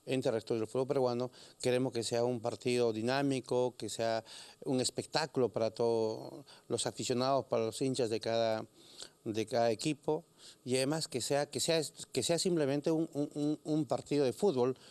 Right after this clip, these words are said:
un espectáculo. A eso es lo que todos los, los, mm, dirigentes, eh, hacemos un llamado para que no se vean, pues, hechos extradeportivos. Todo lo contrario, esto es fútbol. Acá,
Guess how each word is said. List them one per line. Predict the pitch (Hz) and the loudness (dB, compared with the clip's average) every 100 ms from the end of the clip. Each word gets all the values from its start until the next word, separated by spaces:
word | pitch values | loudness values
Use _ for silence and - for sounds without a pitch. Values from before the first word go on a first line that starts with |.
| - | -2
un | 143 | -2
espectáculo. | - 120 156 139 117 113 - - - - | 0 -2 -2 -2 -4 -6 -12 -20 -20 -6
A | 127 143 | 2 2
eso | 151 165 | 2 0
es | 139 | 0
lo | 123 | 0
que | 120 | 0
todos | 104 127 127 - | 0 2 2 -2
los, | 117 117 - - | -2 -2 -4 -8
los, | 127 117 - 123 | -4 -4 -6 -6
mm, | 120 117 127 127 - - - - | -6 -4 -6 -10 -14 -20 -20 -4
dirigentes, | 123 120 - 139 - 135 120 - | 0 0 2 0 0 -2 -2 -4
eh, | 117 | -6
hacemos | 113 - 120 120 | -6 -4 -4 -2
un | 127 | -2
llamado | 123 127 123 113 120 - - - _ | 0 0 0 -2 -4 -8 -20 -20 _
para | 123 117 | 0 0
que | - 117 | 0 -2
no | 127 | 0
se | 123 120 | 0 2
vean, | 117 117 | 2 0
pues, | - 113 - - - - - _ | -2 -4 -4 -8 -10 -16 -20 _
hechos | 131 120 - 117 - | -6 -4 -2 -4 -4
extradeportivos. | 127 - 117 110 110 110 139 117 110 | -6 -2 0 0 -2 -2 0 0 0
Todo | 131 | 0
lo | 139 | 2
contrario, | 143 135 147 117 | 0 0 0 0
esto | 127 139 | -2 -4
es | |
fútbol. | - 151 113 113 | 0 0 0 -2
Acá, | 120 - 127 135 | -8 -2 0 0